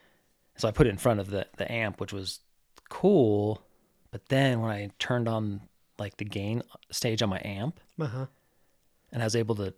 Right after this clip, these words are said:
Speaker 1: use the output of the Metaverse to drive the amp with this kinda cool, kinda vibey thing going on
Speaker 2: Uh-huh.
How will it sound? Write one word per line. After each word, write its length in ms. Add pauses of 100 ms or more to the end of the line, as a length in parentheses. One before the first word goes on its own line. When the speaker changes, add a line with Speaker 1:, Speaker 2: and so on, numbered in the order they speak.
Speaker 1:
use 240
the 160
output 420
of 140
the 260 (320)
Metaverse 680 (680)
to 100
drive 500
the 220
amp 240 (1120)
with 180
this 180
kinda 280
cool, 440
kinda 300
vibey 500
thing 260
going 260
on 340
Speaker 2:
Uh-huh. 260